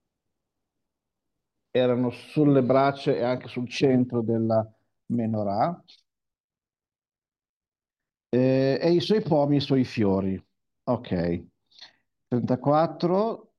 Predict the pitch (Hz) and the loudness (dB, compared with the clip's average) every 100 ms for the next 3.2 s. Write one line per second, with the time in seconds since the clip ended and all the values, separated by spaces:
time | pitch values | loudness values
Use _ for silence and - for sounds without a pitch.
0 | _ - 127 127 123 127 156 120 117 - | _ -6 -4 -4 -4 -4 -4 -4 -6 -4
1 | 143 156 185 - _ _ _ 123 131 139 | -4 -4 -6 -10 _ _ _ -6 -2 -2
2 | 143 - - 208 190 - - - 117 104 | -4 -8 -4 0 0 -2 -12 -8 -6 -6
3 | 92 | -8